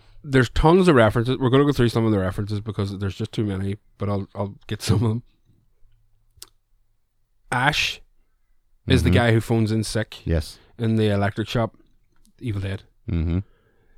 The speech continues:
Speaker 1: "They're coming to get you, Barbara,"
Speaker 2: That's
Speaker 1: is a
Speaker 2: right.
Speaker 1: line from Night of the Living Dead, but
Speaker 2: Night
Speaker 1: what
Speaker 2: of the
Speaker 1: they say is, "We're coming to get you, Barbara," and Barbara's his mum.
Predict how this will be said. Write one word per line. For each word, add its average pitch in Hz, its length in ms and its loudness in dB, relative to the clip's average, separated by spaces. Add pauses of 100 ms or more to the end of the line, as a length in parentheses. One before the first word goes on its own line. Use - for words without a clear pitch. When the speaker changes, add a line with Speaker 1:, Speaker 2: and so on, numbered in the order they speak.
(480)
Speaker 1:
"They're 123 120 0
coming 135 240 4
to 127 60 4
get 120 160 4
you, 117 140 2
Barbara," 120 440 6 (1000)
Speaker 2:
That's 120 140 6
Speaker 1:
is 117 120 4
a 123 40 8
Speaker 2:
right. - 80 8
Speaker 1:
line 113 180 6
from 117 160 4
Night 107 180 6
of 117 100 6
the 120 40 4
Living 120 240 6
Dead, 120 240 6
but 82 80 2
Speaker 2:
Night - 60 4
Speaker 1:
what 117 60 6
Speaker 2:
of - 60 2
the 120 60 4
Speaker 1:
they 117 60 6
say 113 200 2
is, 110 280 0 (220)
"We're 160 160 6
coming 190 260 8
to 190 120 4
get 196 220 6
you, 190 140 6
Barbara," 160 400 10 (140)
and 131 120 8
Barbara's 117 360 8
his 113 140 2
mum. 113 320 6